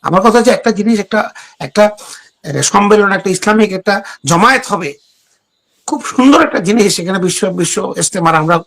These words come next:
মোনাজাতে অংশগ্রহণ করেছি এবং গিয়েছিও, দে-, দেখার সৌভাগ্য হয়েছে একবার, বলেছি অনেক আগে। হ্যাঁ, যানজট হয়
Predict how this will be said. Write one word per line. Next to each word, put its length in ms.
মোনাজাতে 380
অংশগ্রহণ 320
করেছি 360
এবং 260
গিয়েছিও, 440
দে-, 100
দেখার 220
সৌভাগ্য 340
হয়েছে 180
একবার, 280
বলেছি 320
অনেক 200
আগে। 220
হ্যাঁ, 160
যানজট 400
হয় 220